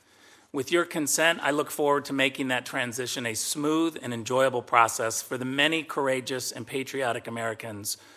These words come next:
serving their country throughout Germany. If confirmed, I will seek to deepen and strengthen the historic relationship between Washington and Berlin. Our two great nations share an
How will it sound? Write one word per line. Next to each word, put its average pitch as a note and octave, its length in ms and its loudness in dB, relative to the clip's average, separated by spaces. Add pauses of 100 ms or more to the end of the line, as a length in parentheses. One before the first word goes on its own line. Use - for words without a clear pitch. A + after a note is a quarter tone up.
(180)
serving D#3+ 520 6
their C#3 120 2
country B2+ 380 -4
throughout G#2+ 360 -2
Germany. F2+ 440 -8 (1120)
If - 160 0
confirmed, D#3+ 500 6
I C#3+ 80 8
will C#3 100 4
seek D#3+ 300 0
to C#3+ 100 -6
deepen D3 400 -2
and C3 140 0
strengthen C#3 480 2
the B2+ 60 -2
historic D#3+ 680 0
relationship C3+ 640 0
between A2+ 340 -8
Washington A2 580 0
and G#2 120 -8
Berlin. G2+ 480 -4 (1200)
Our D3+ 160 10
two F#3 240 2
great D3 320 2
nations C3+ 460 0
share C3 240 2
an B2+ 100 0